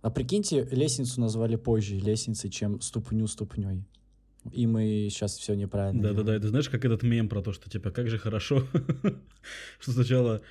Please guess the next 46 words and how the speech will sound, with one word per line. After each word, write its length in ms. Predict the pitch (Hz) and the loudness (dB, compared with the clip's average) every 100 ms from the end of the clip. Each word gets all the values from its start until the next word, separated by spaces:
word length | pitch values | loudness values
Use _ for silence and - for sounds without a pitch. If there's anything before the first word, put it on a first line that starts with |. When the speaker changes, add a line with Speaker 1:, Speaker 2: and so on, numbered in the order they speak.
| - _ | -20 _
Speaker 2:
люди 240 | 117 117 110 | 0 0 2
дали 180 | 113 110 | 2 2
названию 440 | 110 104 110 107 | 2 0 0 0
солнцу, 580 | 95 123 135 131 - 85 - | 0 2 2 0 -6 -10 -10
а 100 | - | -10
потом 240 | 101 104 110 | -6 -2 0
подсолнухи. 800 | 113 95 - 104 95 85 - - _ _ _ | 0 -2 0 0 0 -6 -12 -20 _ _ _
П-, 120 | 90 | -8
потому 280 | 107 107 107 | -2 0 0
что 180 | 95 101 | 0 2
было 160 | 113 | 2
бы 140 | 113 101 | 2 0
с-, 160 | - | -2
ну, 240 | 123 110 90 | -4 -2 0
было 180 | 104 | 0
бы 220 | 104 107 107 | 0 -2 -2
ужасно 400 | 107 113 - 110 | -2 -2 0 -2
обидно, 300 | 101 120 110 | 0 0 4
если 300 | 120 110 101 | 4 4 2
бы 100 | 101 | 2
Speaker 1:
<laughs> 80 | 131 | 4
Speaker 2:
подсолнухи 420 | 120 123 117 - | 6 6 4 4
были 180 | 104 104 | 0 0
солнце, 560 | - 120 139 131 - - | 0 0 0 -2 -10 -8
а 120 | 92 | -8
солнце 380 | 90 113 117 - | -4 -2 -2 -2
над 200 | 98 95 | -4 -4
солнухом. 580 | - 95 90 85 98 107 _ _ _ | -4 -4 -6 -8 -14 -16 _ _ _
Speaker 1:
Да. 480 | 113 101 98 95 107 - _ _ _ | -2 0 0 -2 -4 -12 _ _ _
Ну, 160 | 113 113 | 2 2
было 200 | 113 131 | 4 2
бы, 180 | 135 127 123 | 2 0 0
мы 160 | 131 127 | -2 0
бы 100 | 127 | 0
все 160 | 131 | 0
равно 320 | 123 127 135 127 - | 0 0 0 -4 -8
думали, 440 | - 113 117 113 107 | -8 0 2 2 0
что 180 | - 107 | -2 -4
это 160 | - | -2
так 200 | - 107 | -6 -4
и 40 | 110 | -4
надо. 300 | 104 95 - - _ _ | -4 -6 -12 -20 _ _
Speaker 2:
Ну, 100 | 110 | -10
это 120 | 95 | -8
правда. 340 | 92 85 85 82 _ _ _ _ _ _ - - - | -8 -8 -10 -14 _ _ _ _ _ _ -20 -20 -12
Speaker 1:
К-, 140 | 127 | -12